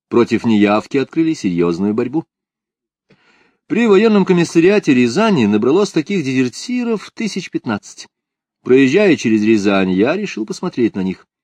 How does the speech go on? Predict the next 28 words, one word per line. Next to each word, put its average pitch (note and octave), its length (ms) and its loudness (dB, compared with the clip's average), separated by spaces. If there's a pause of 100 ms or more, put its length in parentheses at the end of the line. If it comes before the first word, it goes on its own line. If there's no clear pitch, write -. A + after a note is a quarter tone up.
(280)
Меня G#2 200 -8
отговаривали, G2 640 0 (100)
как C3 380 -2
бы D#3+ 120 0
чего C#3+ 280 -2
не C#3+ 100 -2
вышло. A#2+ 320 -4 (440)
Но F#2 200 -2
все A#2 360 2
обошлось D#3 580 -2
как - 240 -12
нельзя G#2 340 -6
быть F2+ 240 -6
лучше. - 300 -10 (720)
Из G2+ 260 0
бараков F3+ 600 0
их F3+ 180 0
скликали: B2 640 -8 (340)
«Товарищи G3 680 0
дезертиры, F#3 920 0
ступайте B2+ 600 -2
на G2 100 2
митинг, F3+ 600 0
товарищ A2 480 -2
Троцкий C3 580 -2
к - 80 -20
вам G#2+ 180 -4
приехал». G2 420 -6